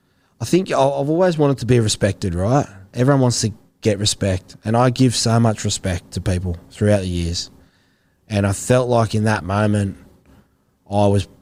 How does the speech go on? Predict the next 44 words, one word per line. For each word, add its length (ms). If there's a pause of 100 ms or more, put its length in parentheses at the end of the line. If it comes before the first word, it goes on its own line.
(600)
close 400
to 80
getting 280
some 440 (880)
redemption 580
or, 260
or 200
respect. 680 (640)
And, 140
like, 220
you 80
don't 160
have 160
to 80
like 300
me. 160 (400)
You 120
don't, 200
that's 200
fine. 400
I, 220 (600)
I've 140
got 160
enough 200
friends. 300
I 60
tell 180
the 80
girls 260
all 100
the 80
time, 280
"I'm 100
not 140
here 140
to 60
be 140
your 80
friend." 340 (880)
But 300 (540)
in 140
terms 360
of 180
respect 720